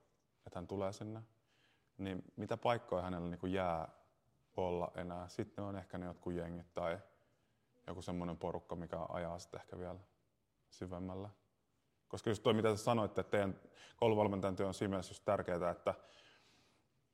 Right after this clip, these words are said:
pystyy ikään kuin positiivisella otteella vastaanottamaan sen lapsen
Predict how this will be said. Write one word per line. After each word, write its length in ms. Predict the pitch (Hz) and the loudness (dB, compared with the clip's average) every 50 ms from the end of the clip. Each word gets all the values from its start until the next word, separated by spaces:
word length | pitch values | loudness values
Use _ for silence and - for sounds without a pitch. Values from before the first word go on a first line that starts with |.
| _ _ | _ _
pystyy 800 | _ 117 107 - - - - 110 104 101 101 98 98 98 - - - | _ 0 0 0 -2 0 2 4 4 6 6 6 6 4 2 0 -2
ikään 260 | 98 104 95 95 92 | -2 0 0 0 0
kuin 420 | - 98 98 98 98 90 - - _ _ _ _ _ - | 2 2 2 2 0 -2 -4 -8 _ _ _ _ _ 0
positiivisella 640 | - 117 110 113 - 104 98 90 90 92 101 98 78 | 0 2 2 2 4 4 4 4 4 2 2 2 4
otteella 440 | 90 98 - - - 95 90 90 87 | 4 2 2 0 2 2 4 4 4
vastaanottamaan 760 | 92 98 95 - - 98 90 85 82 - - 87 90 87 85 | 4 2 2 2 -2 -2 0 0 -2 -4 -4 -2 -2 -2 -4
sen 180 | 82 - 90 90 | -2 -2 0 0
lapsen 420 | 87 85 - - - 95 92 98 | 0 -2 -2 -2 -2 -2 -2 -2